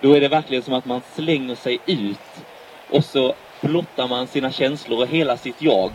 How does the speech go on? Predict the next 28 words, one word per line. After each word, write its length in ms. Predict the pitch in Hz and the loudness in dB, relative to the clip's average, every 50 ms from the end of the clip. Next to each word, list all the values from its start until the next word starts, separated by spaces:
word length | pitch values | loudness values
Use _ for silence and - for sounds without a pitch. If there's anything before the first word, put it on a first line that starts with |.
| - - - - - - - - - | -10 -16 -18 -18 -18 -20 -20 -16 -4
Och 120 | - 139 139 | -4 -4 -2
så 100 | - 147 | -2 -4
ska 180 | - - 139 127 | -2 0 0 0
den 140 | 139 147 | 2 2
andra 200 | 151 147 131 123 | 0 0 -2 -4
personen 520 | - 139 127 - 151 131 117 113 113 113 113 - - - | -6 -8 -4 -4 -2 -2 -2 -2 -4 -6 -8 -14 -16 -8
titta 260 | 170 165 151 - 117 | -6 -6 -2 2 2
en 160 | 117 120 127 - | 2 2 2 0
upp 220 | 165 156 - - | -2 -2 0 -2
och 100 | 123 127 | -2 0
ner, 200 | 131 113 101 101 | 2 0 0 0
skärskåda 720 | - - 139 135 135 - - - - 107 98 98 101 95 95 | -2 2 2 2 2 2 -2 -6 -2 -2 -2 0 -2 -2 -4
en, 80 | 98 - | -4 -8
se 180 | - - 139 135 | -4 -2 4 6
över 260 | 147 135 123 120 120 | 6 6 6 4 2
ditt 140 | 120 120 135 | -2 -4 -2
liv. 340 | 135 113 98 95 87 82 - - - - - - - | -4 -4 -4 -6 -12 -12 -14 -14 -20 -20 -16 -4 0
Är 120 | - - | 2 2
det 60 | 135 | 2
här 200 | - 156 139 131 | 4 4 2 2
någonting 340 | 131 120 117 110 - 127 127 | 4 0 -2 0 -2 -2 2
jag 140 | 139 123 107 | 4 4 4
vill 120 | 107 110 | 4 2
ha? 280 | 113 139 120 92 82 - - - - - - - - - - - - - - 226 - 330 - - - 349 - 240 - - 247 - - - - - - - - - 220 - - - - - - - - - - - - - - - - - - - | 2 2 0 0 0 -6 -12 -16 -20 -20 -20 -20 -20 -20 -20 -20 -20 -20 -20 -14 -14 -14 -14 -12 -14 -14 -14 -12 -14 -14 -14 -14 -16 -16 -16 -14 -14 -14 -16 -16 -18 -18 -18 -20 -20 -20 -20 -20 -20 -20 -20 -20 -20 -20 -20 -20 -20 -20 -8 0
Och 120 | 139 143 | 0 0
så 60 | 143 143 | 0 4
säger 240 | - 156 139 127 | 4 4 4 6
de, 140 | 113 120 101 | 4 2 -2